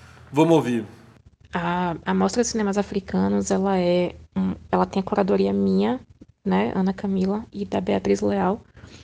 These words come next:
Speaker 2: Nós somos pesquisadoras dos cinemas africanos e a gente já vem construindo essa curadoria, já tem alguns anos que a gente trabalha junta.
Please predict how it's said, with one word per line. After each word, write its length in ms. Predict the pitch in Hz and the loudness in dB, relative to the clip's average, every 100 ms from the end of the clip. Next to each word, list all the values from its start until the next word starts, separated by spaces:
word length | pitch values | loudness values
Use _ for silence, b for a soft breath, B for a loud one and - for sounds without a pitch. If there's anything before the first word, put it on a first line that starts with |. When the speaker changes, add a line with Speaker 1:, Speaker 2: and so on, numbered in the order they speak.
| B - | B -4
Speaker 2:
Nós 140 | 190 | -4
somos 180 | 214 208 | -4 -6
pesquisadoras 800 | 185 - 208 214 190 185 196 190 | -6 -2 0 0 2 2 0 -2
dos 320 | 175 190 190 | -6 -6 -6
cinemas 320 | - 185 175 | -2 -2 -2
africanos 680 | 175 185 190 170 165 185 - B B B B B B B B _ - | -4 -6 -6 -2 -2 -4 -8 B B B B B B B B _ -2
e 140 | 196 | 0
a 60 | 190 | 2
gente 240 | 190 - | 0 -2
já 180 | - 208 | 0 0
vem 400 | 196 190 196 220 | 0 0 0 0
construindo 680 | 226 208 - 208 196 214 | -2 -2 0 0 2 2
essa 200 | 202 202 | 0 -2
curadoria, 600 | 202 202 190 202 196 190 | -4 -2 0 2 4 2
já 120 | 196 196 | 0 -2
tem 180 | 202 | -2
alguns 420 | 202 190 214 220 202 | -2 -2 -4 -2 2
anos 300 | 185 202 202 | 2 2 0
que 80 | |
a 40 | 190 | -4
gente 160 | 190 | -4
trabalha 420 | - 190 185 185 196 | -4 -2 0 0 -2
junta. 600 | 185 180 185 190 196 | -2 -2 -2 -2 -2